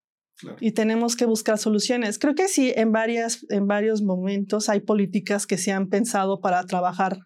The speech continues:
Speaker 2: al respecto, pero faltan,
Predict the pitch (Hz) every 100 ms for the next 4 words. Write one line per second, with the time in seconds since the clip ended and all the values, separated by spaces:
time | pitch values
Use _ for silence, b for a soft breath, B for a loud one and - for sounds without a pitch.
0 | - 202 190 180 - 214 220 214 339 B
1 | B B B B B _ 233 233 240 262
2 | 285 311 262